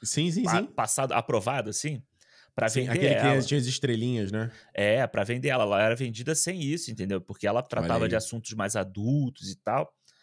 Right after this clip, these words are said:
Speaker 2: Mano, eu acho foda, acho o personagem maneiro, visualmente maneiro. Tem o, o, o Constantine na história, sabe? Então,
Speaker 1: Porra.
Speaker 2: tipo, não
Speaker 1: Isso, isso me pegou. Cadê? Vai ser o Keanu Reeves?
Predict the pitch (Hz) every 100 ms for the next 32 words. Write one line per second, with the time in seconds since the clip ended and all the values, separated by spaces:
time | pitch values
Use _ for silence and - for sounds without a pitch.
0 | - - _ _ 117 - 113 165 208 -
1 | 302 - 107 120 120 - 139 135 123 139
2 | 151 143 101 110 107 117 117 117 101 107
3 | - 101 90 95 110 101 110 143 143 110
4 | 95 - - 104 98 90 - - 95 90
5 | - 113 117 98 - 104 117 104 95 -
6 | 98 104 113 - _ _ _ _ _ -
7 | 107 95 95 95 131 120 - 117 104 92
8 | 104 127 - 165 143 143 175 170 156 180
9 | 156 147 143 185 175 156 131 135 151 113
10 | 92